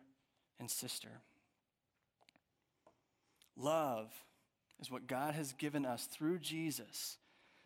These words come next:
to know God and to make God known. But that love has got to be shown to be known, baby.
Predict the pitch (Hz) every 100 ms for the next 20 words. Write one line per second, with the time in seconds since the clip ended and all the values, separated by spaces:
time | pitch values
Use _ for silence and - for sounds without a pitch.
0 | - 131 123 156 180 160 147 143 139 143
1 | 123 131 123 131 139 131 123 123 120 117
2 | 110 120 135 165 131 127 131 113 - -
3 | - _ _ _ _ _ - 113 131 135
4 | 120 - 147 156 165 151 151 147 135 117
5 | 104 117 117